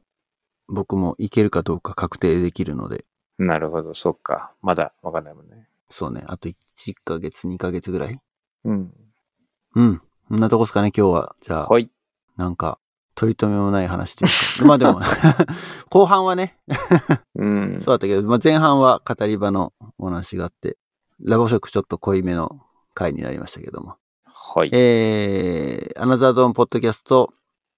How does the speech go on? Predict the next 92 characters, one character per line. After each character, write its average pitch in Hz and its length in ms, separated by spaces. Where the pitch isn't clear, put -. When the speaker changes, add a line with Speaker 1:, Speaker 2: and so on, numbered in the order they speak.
Speaker 1:
情 123 180
報 117 140
発 117 220
信 107 220
は 113 160
Facebook、 - 880
Twitter 101 380
な 98 140
ど 123 160
ソ 117 220
ー - 20
シ - 120
ャ 104 40
ル 101 100
メ 95 120
デ 95 80
ィ - 40
ア - 20
で 92 120
し - 120
て - 100
い 95 100
ま 107 140
す。 - 260
あ 127 80
と 135 100
は、 131 140
キ - 140
ャ 151 40
ン 151 40
プ - 60
フ 165 60
ァ 147 40
イ - 40
ヤ 147 40
ー 139 40
コ 151 120
ミ 147 140
ュ 139 40
ニ - 0
テ 131 120
ィ - 20
と 127 100
い 127 40
う 123 40
と - 120
こ 147 80
ろ 156 100
で、 143 300
サ - 120
ポ 117 160
ー - 40
タ 113 100
ー 107 40
プ - 100
ロ 113 80
グ 110 80
ラ 110 160
ム 104 120
と - 120
い 110 100
う 117 40
の 143 100
を 123 80
用 107 200
意 95 40
し - 80
て - 120
い 87 120
ま 90 160
す。 - 200
僕 - 200
た 101 100
ち - 100
の 98 120
活 - 280
動 104 360
を 135 80
支 - 160
援 107 120
し - 100
て 117 60
い - 40
た 101 100
だ 98 80
け - 100
る 101 80
と - 80
い 101 40
う 98 40
方 123 220
は 117 240